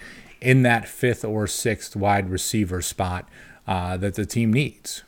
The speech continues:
right? So this is going to be, uh,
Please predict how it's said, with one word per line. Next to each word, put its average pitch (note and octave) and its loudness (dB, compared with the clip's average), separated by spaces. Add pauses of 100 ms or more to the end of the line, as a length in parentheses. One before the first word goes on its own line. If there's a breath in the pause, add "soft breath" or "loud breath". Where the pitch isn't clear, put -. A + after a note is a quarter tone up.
right? G2+ -4
So G2 0
this C#3+ 8
is B2+ 2
going C3 2
to - -6
be, A#2+ 0 (380 loud breath)
uh, F#2+ 0